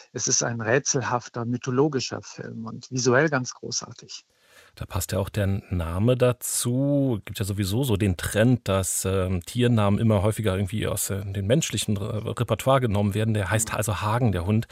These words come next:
Speaker 2: Wie sieht der aus? Ähm, und, äh,
Speaker 1: Ja, der
Speaker 2: warum die Anspielung, äh, zu Wagners Götterdämmerung?
Speaker 1: Mhm. Ja, äh, also es ist zum einen, äh, ist es, äh, der Hund ist ein Labrador-Mischling. Äh, das ist sehr wichtig, dass er ein Mischling ist, denn tatsächlich,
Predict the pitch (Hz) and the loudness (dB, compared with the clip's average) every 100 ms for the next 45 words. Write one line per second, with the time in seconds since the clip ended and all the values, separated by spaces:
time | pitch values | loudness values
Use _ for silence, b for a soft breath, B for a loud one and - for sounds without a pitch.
0 | B B B B 107 120 120 101 85 101 | B B B B 0 0 0 0 2 0
1 | 214 - - 143 143 143 151 139 - - | 0 0 -2 -2 0 0 0 0 -2 -2
2 | 127 131 127 123 117 113 107 113 135 127 | 0 0 2 4 6 4 4 4 6 6
3 | 117 123 - 127 110 113 107 104 98 117 | 4 2 0 0 2 2 2 0 0 0
4 | 101 98 101 - 101 95 92 92 92 92 | 0 2 0 -2 -4 -4 -4 -4 -4 -8
5 | - _ _ - - - B B B B | -10 _ _ -10 -10 -10 B B B B
6 | B 127 123 104 B B B - 127 127 | B 4 4 0 B B B 0 2 2
7 | 143 131 123 120 - - - 143 135 127 | 2 2 0 0 -4 -4 -2 -2 0 -2
8 | 151 165 151 139 135 131 127 135 147 135 | -2 -6 -6 -4 -2 0 -2 -6 -6 -2
9 | - - 127 123 123 120 131 220 151 147 | -2 0 0 0 0 -2 0 -2 -2 -4
10 | 127 123 143 156 151 139 135 127 147 - | -2 -2 -2 -2 -2 -2 -2 -2 -4 -6
11 | 165 185 220 196 135 131 131 131 - 135 | -6 -4 -4 -4 -4 -4 -2 -4 -6 -4
12 | - 143 131 190 135 - 131 135 117 117 | 0 0 0 -4 -6 -8 -8 -8 -6 -4
13 | 165 - 113 101 - 147 - 127 120 131 | -4 -4 -8 -8 -6 -6 -6 -6 -6 -6
14 | - 156 - 165 | -4 -4 -2 -4